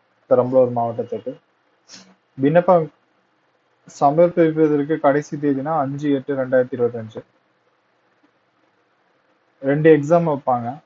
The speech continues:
ஒண்ணு வந்து படிக்கிறது, தமிழ்ல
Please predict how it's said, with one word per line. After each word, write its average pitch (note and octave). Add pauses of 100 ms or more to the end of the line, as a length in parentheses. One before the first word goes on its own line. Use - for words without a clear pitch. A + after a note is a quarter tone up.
(160)
ஒண்ணு C#3
வந்து D3 (1600)
படிக்கிறது, D3 (360)
தமிழ்ல C#3